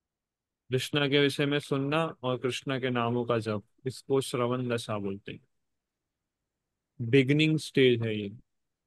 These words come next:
अगर हमें absorption लाना है तो उसके लिए ये basic qualification क्या है? हर रोज हरे कृष्णा मंत्र का जप और हर रोज कृष्णा के विषय में पढ़ना सुनना, इसको श्रवण दशा बोलते हैं।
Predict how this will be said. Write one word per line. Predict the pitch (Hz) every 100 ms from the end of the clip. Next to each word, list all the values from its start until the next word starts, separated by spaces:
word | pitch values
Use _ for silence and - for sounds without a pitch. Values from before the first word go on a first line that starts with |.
| _ - _ _ _ _ _ _ _ _ -
अगर | 120 135
हमें | 139 139 139
absorption | 120 117 139 139 160
लाना | 147 139 135
है | 151 139
तो | 139 135
उसके | 127 - 151
लिए | 147 147
ये | 139 139
basic | 120 123 - 160 -
qualification | 131 131 135 127 131 127 127 117
क्या | 123 127
है? | 131 170 - _ _ _ -
हर | 117 123
रोज | 143 135 131
हरे | 131 131
कृष्णा | 131 - 135
मंत्र | 131 127 123 127
का | 127 123
जप | 120 143 - _ _ _ _ _ _ _ _ -
और | 117 123 139 135 -
हर | 117
रोज | 120 135 131
कृष्णा | - 117 - 131
के | 123
विषय | 127 120 131
में | 131 127
पढ़ना | 120 117 120
सुनना, | 117 117 107 101 90 _ _ _ _ _ _ _ _ _ _ _ _ _ _ -
इसको | 139 - - 156
श्रवण | - 135 127 135 131
दशा | 120 - 107
बोलते | 104 101
हैं। | -